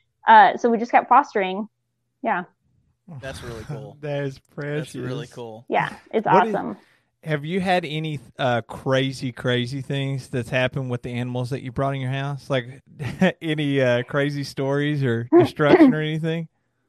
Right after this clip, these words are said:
Speaker 1: So I have one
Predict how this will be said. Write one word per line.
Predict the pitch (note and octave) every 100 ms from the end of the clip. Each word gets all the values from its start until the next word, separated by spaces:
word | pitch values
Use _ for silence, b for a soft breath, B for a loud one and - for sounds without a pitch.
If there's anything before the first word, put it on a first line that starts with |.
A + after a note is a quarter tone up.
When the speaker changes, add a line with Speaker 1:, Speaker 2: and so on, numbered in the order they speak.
| - b b b
Speaker 1:
So | - D#4 D4 C4 -
I | C4+ D4+
have | E4 D#4
one | C4 A3 A#3 B3+ C#4+ D#4+ E4 D#4+ E4